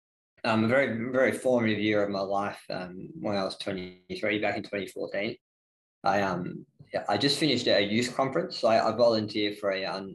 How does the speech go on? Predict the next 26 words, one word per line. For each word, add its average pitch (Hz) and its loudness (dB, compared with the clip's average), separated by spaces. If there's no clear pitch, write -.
um, 90 -10
a 104 -2
non-for-profit 110 0
called 98 0
Y 107 2
League. 147 -2
They're 107 -2
actually 104 -4
based 98 -2
up 92 -6
here 98 -6
in 92 -10
Brisbane. 107 -2
They're 101 0
a - -4
wonderful 104 -4
non-for-profit, 92 -6
and, 92 -6
um, 90 -2
I 101 -6
still 117 0
love 101 0
my 98 -2
connection 98 -6
with 101 -2
them. 92 -6